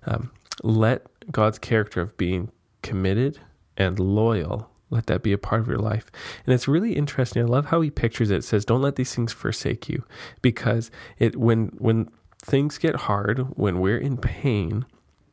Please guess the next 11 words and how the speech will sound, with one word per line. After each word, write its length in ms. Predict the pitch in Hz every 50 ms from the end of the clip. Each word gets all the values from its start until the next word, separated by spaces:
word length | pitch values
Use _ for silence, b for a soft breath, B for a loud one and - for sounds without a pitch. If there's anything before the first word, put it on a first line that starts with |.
| _ _ _ _ _ _ - - -
when 240 | - 127 117 101 101
relationships 800 | 95 92 95 101 101 117 - - 120 - - - - - - -
get 200 | - - - -
troubling, 540 | - - - 87 87 - 73 - 110 113 - -
or 140 | 95 101
when 160 | 98 107 104 107
it's 140 | 95 -
costly 640 | - - - - - 117 127 147 - - - 196 -
to 80 | -
follow 340 | - - - 104 95 - 90
God, 400 | 107 - 110 - - - 117 -